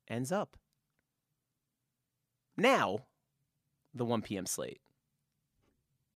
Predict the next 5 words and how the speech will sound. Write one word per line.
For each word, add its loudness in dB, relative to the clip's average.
Mm. 6
Green 4
Bay 10
at 6
Atlanta. 2